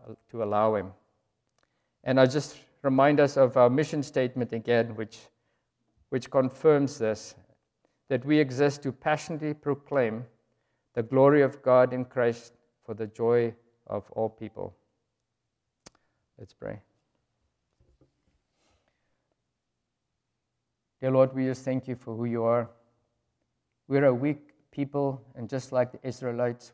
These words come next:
we're prone to sin and failure, disobedience.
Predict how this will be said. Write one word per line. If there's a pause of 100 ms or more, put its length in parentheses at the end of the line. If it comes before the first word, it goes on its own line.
we're (320)
prone (280)
to (720)
sin (140)
and
failure, (640)
disobedience.